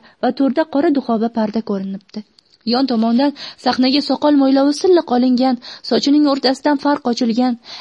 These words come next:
egniga smoking kiygan istarasi issiq yosh bir artist chiqibdi. Tomoshabinlar jonlanishib,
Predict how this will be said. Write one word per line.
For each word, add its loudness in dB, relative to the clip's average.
egniga 2
smoking 2
kiygan 0
istarasi -4
issiq -6
yosh 0
bir -4
artist -4
chiqibdi. -8
Tomoshabinlar 2
jonlanishib, 0